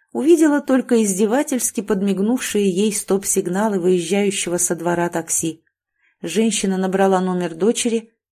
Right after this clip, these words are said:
нет ответа. Следом вышла Снежана, виновато потопталась, тронула мать за плечо. «Мам, пойдём домой». «Что я наделала?» Голос Светланы задрожал.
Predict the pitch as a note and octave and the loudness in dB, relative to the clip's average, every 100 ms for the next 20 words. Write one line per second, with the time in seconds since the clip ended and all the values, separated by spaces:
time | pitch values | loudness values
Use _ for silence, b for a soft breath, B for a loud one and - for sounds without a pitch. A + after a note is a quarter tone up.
0 | F#3+ F#3+ F3+ F3 F3 F3+ F3+ F3 _ _ | -6 -4 -2 -4 -2 -2 -2 -8 _ _
1 | _ _ _ - - G3 A3+ G3+ F#3+ A3 | _ _ _ -6 -2 2 2 2 0 -2
2 | G#3+ G3 G#3+ G#3 G3+ F#3 E3+ E3+ b b | -2 -2 -2 -2 -2 -2 -4 -10 b b
3 | F3 F#3+ G3 G#3+ G#3+ G3 F#3+ F#3+ F#3+ A3+ | -4 -2 0 0 0 -4 -2 -2 0 0
4 | A3+ F3+ - - _ - G#3 G#3 F#3 F3+ | 2 0 -4 -6 _ -6 -2 0 0 0
5 | F3+ E3 F3 E3+ E3+ - E3+ - _ _ | -2 -4 -4 -6 -8 -6 -6 -8 _ _
6 | _ _ _ _ - A3+ G3 F#3 - B3 | _ _ _ _ -4 0 0 -2 -2 -2
7 | A#3+ B3 G3 F#3+ F3+ E3+ E3+ _ _ _ | 2 2 4 2 2 -4 -8 _ _ _
8 | _ _ - - - F4 C#4 C#4+ D4+ D#4 | _ _ -10 -10 0 4 6 6 4 2
9 | D4 C#4+ B3+ C4+ D4 D4 b b b _ | 2 2 4 2 2 -2 b b b _
10 | - F3+ F3+ F3 - F3+ F3+ F#3+ F#3 E3+ | -8 -2 2 2 0 -2 -2 0 0 -2
11 | E3 F3 E3 E3 E3 - | -2 0 0 -2 -4 -8